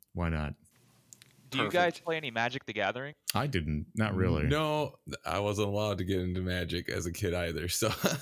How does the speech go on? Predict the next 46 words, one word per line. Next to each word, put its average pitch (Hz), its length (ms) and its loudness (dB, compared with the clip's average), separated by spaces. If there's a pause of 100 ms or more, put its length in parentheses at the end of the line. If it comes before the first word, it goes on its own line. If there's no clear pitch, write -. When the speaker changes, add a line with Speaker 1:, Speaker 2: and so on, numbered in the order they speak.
Speaker 4:
that - 280 0
was 117 140 0
another 95 320 2
thing 87 360 -2
that 80 260 -4
wasn't, 82 320 -2
uh, 80 180 -2 (480)
just - 200 -4
wasn't 80 260 -2
there 80 220 0
for 82 200 -4
me. 80 180 -4 (440)
But 117 340 0 (340)
I've, 123 260 2
I've 117 140 0
seen 147 200 0
a 143 40 2
lot 123 160 2
of 90 100 2
lore 90 420 4
for 73 300 0
it, 62 120 -2
and 85 100 -2
it, 90 220 0
it, 85 200 0
'cause 107 200 0
it's 120 120 2
starting 123 280 2
to 92 80 0
merge 95 440 2
with 95 200 0
the 92 80 0
D 90 220 0
and 85 100 -2
D 85 120 0
realm, 82 340 0
I 101 80 0
guess. 107 280 -2
They're, 82 220 0
they're 76 180 -2
trying 87 280 -4
to, 82 60 -2
like, 80 240 -2
bridge 82 280 -2
the 85 100 -4
two. 95 320 0